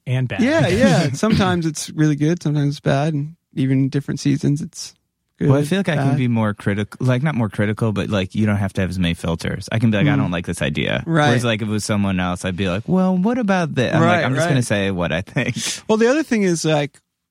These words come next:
Speaker 2: Josh and I never really, um, wrote together, um,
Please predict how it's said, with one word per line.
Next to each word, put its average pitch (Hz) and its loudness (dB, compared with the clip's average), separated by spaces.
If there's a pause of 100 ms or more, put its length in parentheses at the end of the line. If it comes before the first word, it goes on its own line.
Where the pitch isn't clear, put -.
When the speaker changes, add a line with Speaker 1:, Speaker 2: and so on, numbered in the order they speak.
Speaker 2:
Josh 180 0
and 185 2
I 165 2
never 160 0
really, 151 0 (960)
um, 143 2 (100)
wrote 160 2
together, 139 0 (1300)
um, 131 0